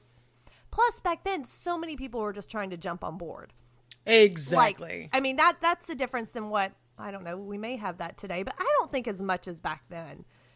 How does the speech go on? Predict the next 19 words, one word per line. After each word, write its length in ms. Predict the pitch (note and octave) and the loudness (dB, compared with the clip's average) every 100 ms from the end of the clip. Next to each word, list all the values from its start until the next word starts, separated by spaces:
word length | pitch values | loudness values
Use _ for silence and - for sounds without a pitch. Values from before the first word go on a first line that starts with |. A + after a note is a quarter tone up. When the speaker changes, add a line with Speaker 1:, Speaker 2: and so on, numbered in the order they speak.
| _ - | _ -2
Speaker 1:
where 100 | A#3+ | 0
you 180 | B3 A3+ | 0 0
just 180 | A3+ G#3 | -4 -4
had 260 | G#3+ F#3+ | -4 -4
so 520 | - - - A#3 A3 | -8 -8 0 2 2
many 180 | G#3 F#3+ | 0 -4
people 320 | F3+ G3 F#3 | -6 -6 -2
like, 220 | E3+ E3+ - | -2 -2 0
"Oh, 140 | G#3 | 0
I 100 | F#3+ | 0
could 180 | G3+ G3+ | 0 -6
do 140 | E3+ | -6
this 260 | D#3+ C#3 - | -8 -10 -10
too 320 | - D#3+ - F3+ - | -12 -12 -14 -16 -8
to 80 | |
make 180 | F#3+ E3 | -6 -6
money." 320 | E3 A#2 G#2+ - | -8 -10 -14 -14
So 460 | - D#3+ D3 F3 - | -12 -12 -10 -14 -14
Speaker 2:
Yeah. 280 | E3+ E3 | -10 -10